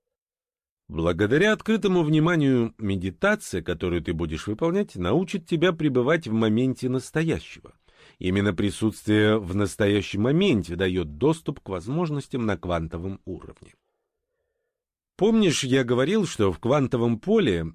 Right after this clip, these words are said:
субатомные частицы одновременно существуют в бесконечной совокупности возможностей? Таким образом, в квантовой вселенной нет единой линии времени, а есть бесконечное число осей времени, одновременно содержащих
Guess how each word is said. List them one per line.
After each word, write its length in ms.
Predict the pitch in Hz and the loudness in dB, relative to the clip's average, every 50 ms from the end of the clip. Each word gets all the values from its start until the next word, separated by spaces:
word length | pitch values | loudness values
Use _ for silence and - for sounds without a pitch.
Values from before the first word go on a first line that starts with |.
| - - | -12 -12
субатомные 840 | - - 123 110 113 - - 120 117 110 - 113 101 101 101 101 92 | -6 -2 -2 -2 -2 -2 -2 -2 -2 0 0 -2 -2 -2 -2 -2 -4
частицы 640 | - - 117 117 - - - 220 214 214 - - | -6 -8 -10 -12 -12 -6 -4 -4 -4 -4 -4 -10
одновременно 600 | - 76 71 69 82 95 127 180 196 202 208 202 | -10 -10 -8 -8 -6 -4 -2 -2 -2 -2 -2 -2
существуют 640 | 190 - 196 175 - 175 160 - 202 202 202 175 - | -2 -4 -6 -6 -6 -6 -6 -4 -4 -4 -4 -4 -4
в 160 | 135 117 117 | -6 -8 -6
бесконечной 800 | 127 127 143 123 - - - 120 131 170 208 202 - - 170 160 | -4 -4 -4 -4 -4 0 0 0 2 2 -2 -4 -4 -2 -2 -2
совокупности 720 | 147 - 147 139 143 135 - 190 175 - 165 156 151 - - | -2 -2 -2 -2 -2 -2 -4 -6 -6 -4 -4 -4 -4 -2 -2
возможностей? 760 | 160 196 202 165 135 101 78 - 69 73 - _ - - _ _ _ _ _ _ _ _ | 0 0 0 0 0 -2 -2 -4 -10 -20 -20 _ -20 -20 _ _ _ _ _ _ _ _
Таким 320 | - 73 67 78 76 76 80 | -16 -14 -12 -10 -6 -4 -4
образом, 360 | 87 87 87 85 82 87 87 | -2 -2 -2 -2 -2 -4 -4
в 80 | 82 | -6
квантовой 640 | - - 80 87 92 92 90 82 - 87 85 87 82 | -8 -4 0 0 2 0 0 -2 -6 -6 -6 -6 -6
вселенной 560 | - - - 87 80 85 90 92 98 98 104 | -8 -8 -8 -4 -2 0 0 0 -2 -2 -4
нет 500 | 107 101 90 87 107 139 175 165 - - | -4 -4 -4 -2 -2 -2 -2 -2 -6 -12
единой 680 | 170 170 180 190 175 170 180 156 113 101 92 87 90 90 | -10 -8 -8 -8 -6 -4 -2 0 0 0 0 -2 -4 -4
линии 340 | 95 120 110 90 - - | -4 -6 -6 -8 -8 -12
времени, 480 | - 90 - 110 90 82 69 67 62 - | -12 -12 -12 -12 -12 -14 -18 -20 -20 -14
а 100 | - 104 | -12 -8
есть 340 | 117 147 190 170 - - - _ _ _ _ _ _ _ - | -4 -4 -4 -4 -4 -8 -20 _ _ _ _ _ _ _ -18
бесконечное 1400 | 73 71 69 104 110 123 117 - - - - - 101 92 90 87 85 87 98 104 101 80 - - 85 90 90 87 82 | -14 -6 0 2 2 2 2 -2 -6 -8 -4 -2 0 0 0 0 0 0 2 0 0 -2 -4 -8 -6 -4 -4 -4 -4
число 500 | 82 - 82 80 - - 90 90 92 - | -6 -10 -12 -12 -10 -8 -8 -8 -8 -8
осей 460 | - 87 85 80 - - - 82 78 78 | -10 -12 -12 -12 -12 -10 -10 -8 -8 -8
времени, 500 | - 127 170 185 165 135 107 87 - _ | -6 -4 -4 -2 -2 -4 -6 -8 -12 _
одновременно 680 | - 104 98 87 120 147 156 180 202 190 185 175 165 147 | -12 -10 -8 -6 -6 -6 -4 -4 -4 -2 -2 -2 -2 -4
содержащих 840 | - 147 135 135 139 123 117 135 147 135 - - - 123 - _ | -4 -6 -6 -6 -6 -4 -2 -2 -2 -2 -2 -6 -10 -12 -12 _